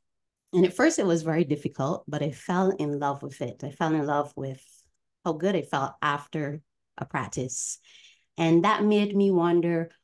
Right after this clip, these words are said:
what else does the East have to offer in terms of medicine, of, in terms of holistic medicine?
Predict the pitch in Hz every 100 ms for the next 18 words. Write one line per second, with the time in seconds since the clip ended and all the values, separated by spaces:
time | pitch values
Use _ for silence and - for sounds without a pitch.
0 | - 330 415 403 - - 185 156 156 -
1 | 175 170 - - 151 - 156 - 147 160
2 | - 147 131 139 139 - 156 151 151 139
3 | - - - - 143 139 135 131 - -
4 | _ _ - 214 392 359 190 135 110 117
5 | - - - 156 190 180 180 151 143 _
6 | _ 151 165 - 170 185 320 - 170 127